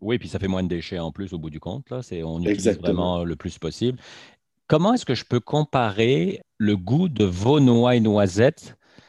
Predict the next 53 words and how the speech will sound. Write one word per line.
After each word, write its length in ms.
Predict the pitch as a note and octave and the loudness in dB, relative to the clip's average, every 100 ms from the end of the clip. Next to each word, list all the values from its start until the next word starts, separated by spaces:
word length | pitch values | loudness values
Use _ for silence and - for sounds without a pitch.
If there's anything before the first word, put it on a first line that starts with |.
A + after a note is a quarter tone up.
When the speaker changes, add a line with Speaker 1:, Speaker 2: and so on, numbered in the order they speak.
| _ _ - | _ _ 0
Speaker 1:
avec 440 | G2 F2 A#2 A#2+ | 0 4 2 2
ce 120 | - | -6
que 160 | - A2 | -2 -2
je 140 | F#2 | 0
goûte 280 | F2+ G#2 A#2+ - | 0 0 0 0
de-, 160 | G2+ E2 _ - | -2 -2 _ -2
depuis 280 | G2 - - | -2 -2 -2
toujours 360 | G#2 A2 A#2 | 0 2 2
dans 120 | G#2 | 2
toute 200 | F2 G#2 | -2 0
ma 140 | G2 F#2 | 2 2
vie, 220 | F#2+ B2+ | 0 -2
là, 140 | A#2 | -2
les 120 | A#2 F#2+ | 0 0
noix 200 | F#2+ G2+ | 0 -2
qui 120 | G2 | 0
viennent 180 | G2 F#2 | 2 2
d'ailleurs, 380 | F2+ G2+ B2 | 2 2 0
si 120 | - F#2+ | -4 -6
j'ose 200 | F#2 F#2 | -6 -2
dire ? 160 | A#2+ | -2
Est-ce 140 | G#2+ - | 0 -2
que 80 | |
c'est 180 | G#2+ G#2+ | -4 -4
semblable ? 840 | - - A2 G#2+ A2 A#2+ C#3+ D3 | -2 0 2 2 2 2 2 2
Est-ce 140 | A#2 - | 0 0
qu'il 100 | G#2 | 2
y 20 | |
a 20 | |
une 60 | G#2 | 2
différence ? 800 | G#2 G#2 B2 A2 A#2 C3+ C#3 - | 0 -2 -2 0 0 0 -2 -2
Est-ce 160 | G#2 - | -6 -4
que 100 | G2+ | -4
c'est 200 | G2+ - | -4 -6
typique ? 680 | - B2+ - C#3+ D#3 _ - _ - - - - | -4 -4 -2 -4 -4 _ -20 _ -20 -20 -20 -2
Speaker 2:
Ben, 240 | B2+ B2 - _ | 0 0 -2 _
par 120 | A#2 | 2
exemple, 300 | A#2+ D3 D#3 | 6 6 4
si 200 | - F3+ | 4 4
on, 320 | D#3+ C#3 G#2+ - | 6 4 2 0
si 160 | - | 4
on 140 | D3+ B2 | 4 2
prend 260 | - D#3+ | 0 4
le 60 | D#3+ | 6
noyer 300 | C3 B2 A2 | 6 4 0
noir, 340 | G#2+ G#2 B2 | -2 -6 -8
ok, 380 | A3+ A#3+ - C#3+ | -10 -12 -2 -2
qui 120 | - A2+ | 4 4
est 80 | |
Speaker 1:
Mhm. 60 | G#2+ | 6
Speaker 2:
une 60 | G#2 | 4
noix, 380 | G2+ A2+ A#2 G#2+ | 2 2 2 0
euh, 220 | F#2+ | -2